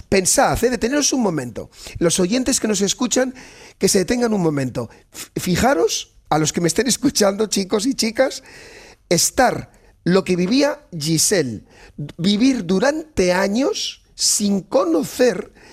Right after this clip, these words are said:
la realidad de lo que estaba ocurriendo. Y añadid esto, que su marido era capaz al día siguiente de violarla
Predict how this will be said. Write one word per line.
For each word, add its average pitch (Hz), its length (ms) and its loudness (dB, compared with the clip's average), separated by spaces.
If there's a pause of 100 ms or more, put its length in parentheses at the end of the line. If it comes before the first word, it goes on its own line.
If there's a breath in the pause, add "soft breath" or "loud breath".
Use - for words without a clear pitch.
(180 loud breath)
la 180 160 4
realidad 175 500 0
de 320 60 -2
lo 254 100 0
que 175 80 -4
estaba 247 240 0
ocurriendo. 220 540 -4 (520 loud breath)
Y 254 420 0 (120)
añadid 180 500 0
esto, 135 420 -4 (340 loud breath)
que 196 140 4
su 320 340 2
marido 185 680 0 (420 loud breath)
era - 340 0
capaz - 680 0 (280 loud breath)
al 196 320 4
día 285 280 2
siguiente 214 720 0
de 302 140 0
violarla 190 880 0